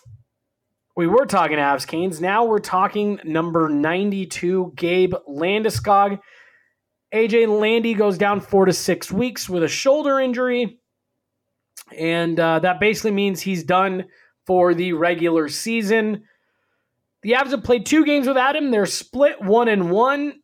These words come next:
We talked the other day about, wow, if they have to do this without Z, that's gonna be a tough hurdle. Well, they get Z back and, <laughs> and lose their captain, uh, who's having a career year.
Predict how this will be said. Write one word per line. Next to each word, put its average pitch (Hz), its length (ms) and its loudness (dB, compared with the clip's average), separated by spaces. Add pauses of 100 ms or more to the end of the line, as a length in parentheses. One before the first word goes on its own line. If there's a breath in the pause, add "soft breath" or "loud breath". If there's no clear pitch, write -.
(1300)
We 220 180 -6
talked 320 580 -2
the 247 140 0
other 247 140 4
day 180 280 2
about, 165 400 0
wow, 151 260 2
if 139 100 -6
they 170 80 2
have 151 120 0
to 139 80 -14
do 165 140 0
this 165 180 -2
without 151 300 0
Z, 156 300 -2
that's 147 220 0
gonna 165 160 -2
be 151 120 -2
a 139 40 -4
tough 175 300 -4
hurdle. 160 460 0 (580)
Well, 175 100 -2
they 208 80 0
get 262 220 0
Z 254 200 -2
back 240 400 2
and, 220 540 0
<laughs> - 40 -20
and 226 460 0
lose 233 560 -2
their 214 200 2
captain, 202 680 0 (300)
uh, 160 180 0
who's 170 200 0
having 190 240 0
a 170 60 -2
career 214 440 2
year. 214 480 0